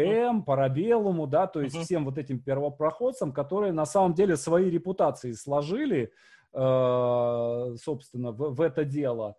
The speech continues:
Speaker 1: Э, поскольку они весь, весь хейт, который, э, он,
Speaker 2: Ну, в том
Speaker 1: собственно,
Speaker 2: числе,
Speaker 1: весь,
Speaker 2: да.
Speaker 1: весь пришёлся
Speaker 2: Да.
Speaker 1: на них, да, то есть они
Speaker 2: Мгм.
Speaker 1: сожгли, сожгли свои репутации для того, чтобы проложить путь кому-то, кому-то другим.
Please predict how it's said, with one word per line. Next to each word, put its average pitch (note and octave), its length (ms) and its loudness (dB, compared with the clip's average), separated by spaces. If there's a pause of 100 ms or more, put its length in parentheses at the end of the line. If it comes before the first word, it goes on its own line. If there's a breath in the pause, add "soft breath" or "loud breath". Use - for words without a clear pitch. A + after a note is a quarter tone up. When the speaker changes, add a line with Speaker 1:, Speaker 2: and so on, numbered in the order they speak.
(340)
Speaker 1:
Э, B2 500 2
поскольку C#3 480 -2
они D#3+ 260 4
весь, E3+ 460 -2
весь G3+ 320 -4
хейт, C#4 320 -4
который, D3 640 0
э, B2 960 -2
он, D3+ 220 -2
Speaker 2:
Ну, G#3 60 2
в G3+ 60 -6
том G3 100 0
Speaker 1:
собственно, F3 280 0
Speaker 2:
числе, F3+ 220 0
Speaker 1:
весь, F3+ 100 0
Speaker 2:
да. F3+ 240 2
Speaker 1:
весь A3+ 140 -4
пришёлся G3+ 540 0
Speaker 2:
Да. F3+ 40 2
Speaker 1:
на F#3+ 140 0
них, D3 320 -2
да, D3 180 0
то D3+ 120 -10
есть B2 120 -8
они D#3 160 -2
Speaker 2:
Мгм. F3+ 80 -4
Speaker 1:
сожгли, F#3+ 560 -4 (100)
сожгли E3 440 -8
свои F3+ 280 -2
репутации F3 580 -4
для C#3 140 -6
того, D#3+ 280 -4
чтобы C#3+ 420 -8 (320 soft breath)
проложить E3 580 2
путь F#3 200 -4
кому-то, C3 1080 2
кому-то D#3 340 -2
другим. C#3+ 500 -6